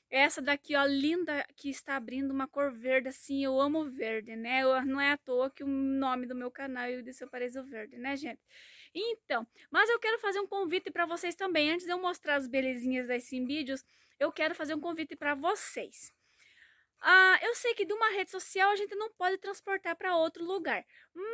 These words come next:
mas aqui na descrição está o link do meu e o, do meu Instagram. Mas é só você procurar como Hilda Karpinski que você vai me encontrar. Lá nos stories do Instagram,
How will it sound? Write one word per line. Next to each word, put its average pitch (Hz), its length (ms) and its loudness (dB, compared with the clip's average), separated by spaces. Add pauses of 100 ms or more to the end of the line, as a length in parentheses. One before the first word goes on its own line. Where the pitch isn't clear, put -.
(140)
mas 480 320 4
aqui 320 220 -2
na 285 140 0
descrição 269 680 -2 (240)
está 349 500 2
o 370 60 4
link 349 300 0
do 359 160 -6
meu 339 340 6
e 349 80 2
o, 359 160 -4
do 294 140 -4
meu 311 140 2
Instagram. 302 420 -6 (420)
Mas 508 260 0
é 466 40 4
só 440 160 -2
você 381 320 -4
procurar 302 440 -2
como 294 220 -2
Hilda 277 240 -2
Karpinski 277 580 -4
que 320 60 -10
você 349 280 -10
vai 254 180 -4
me 247 80 -6
encontrar. 285 460 -10 (520)
Lá 453 420 6
nos 320 240 0
stories 294 440 0
do 269 60 -6
Instagram, 254 580 0